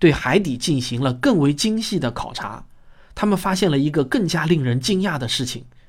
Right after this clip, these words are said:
地球上最雄伟、最壮观的山脉不是在地上，而是在水下，至少主体部分是在水下。它沿着全世界的海床不断地延伸，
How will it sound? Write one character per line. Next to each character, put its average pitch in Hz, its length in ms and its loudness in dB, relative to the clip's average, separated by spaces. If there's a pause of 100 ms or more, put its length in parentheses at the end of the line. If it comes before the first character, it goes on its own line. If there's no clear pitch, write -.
(480)
地 269 200 10
球 170 180 6
上 190 180 6
最 285 240 4
雄 170 360 4
伟、 143 260 2 (160)
最 220 220 2
壮 165 320 6
观 175 180 4
的 151 80 2
山 165 220 0
脉 170 320 -2 (240)
不 139 180 2
是 220 180 4
在 143 140 0
地 165 260 2
上， 113 300 -4 (320)
而 135 160 0
是 175 120 -2
在 170 160 -2
水 127 320 -4
下， - 360 -4 (440)
至 - 160 2
少 123 200 2
主 185 260 2
体 143 140 0
部 127 160 0
分 110 180 -8
是 123 140 -4
在 117 120 -4
水 117 220 -8
下。 113 260 -10 (680)
它 240 100 6
沿 170 260 8
着 220 120 8
全 175 280 2
世 247 160 0
界 214 140 6
的 151 80 0
海 113 240 -6
床 123 260 -2
不 135 200 -4
断 220 280 2
地 127 120 -2
延 113 260 -4
伸， 151 260 0